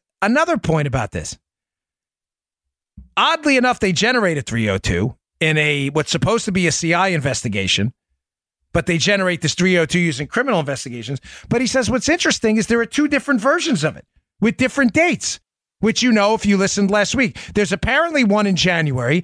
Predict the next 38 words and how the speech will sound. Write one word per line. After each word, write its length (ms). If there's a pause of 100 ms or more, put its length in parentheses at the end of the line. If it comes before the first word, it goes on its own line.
(140)
and 120
there's 180
one 200
generated 460
in 140
August, 460 (200)
and 120
he 60
says 280
the 140
original 480
one 220
is 140
strangely, 720 (200)
and 140
this 100
is 120
according 380
to 80
him, 280 (960)
he 120
said 200
this 160
is 120
not 280
common 480
when 100
it 80
comes 280
to 100
three 260
oh 140
twos. 440 (1600)
It's 200
marked, 340
Joe, 300
deliberative 640
material. 680